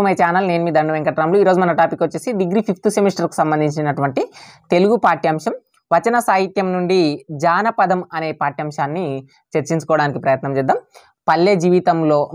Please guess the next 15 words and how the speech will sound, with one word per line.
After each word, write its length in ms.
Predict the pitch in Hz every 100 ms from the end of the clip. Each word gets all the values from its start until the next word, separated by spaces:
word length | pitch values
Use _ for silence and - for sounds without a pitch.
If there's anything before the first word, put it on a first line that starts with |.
| 151
మట్టి 260 | 147 208 180
జీవితంలో 540 | 175 175 170 151 147 147 151 143
భారతదేశంలో 680 | 160 180 170 175 170 151 135
పుట్టినందుకు 600 | 131 131 156 147 135 139 131 131 - _ _ 165
ఒక 100 | 170 165
సామాజిక, 800 | 151 165 208 214 220 214 185 170 185 180 - - 165
ఆ, 40 | 160 160
నిరుపేద 400 | 170 196 220 214 -
కుటుంబాల్లో 600 | 190 196 180 170 165 160 160
నిరక్షరాస్యులైన 800 | 165 190 - 196 185 185 170 160 147
ప్రజల 300 | 143 151 156 151
చేత 180 | 151 147 139 135 - _ - 139
వాడుకలోకి 580 | 151 190 202 190 180 175
వచ్చినటువంటి, 560 | 139 156 143 147 147 151 135
వాడబడుతున్నటువంటి 1000 | 139 156 190 185 175 170 160 151 151 143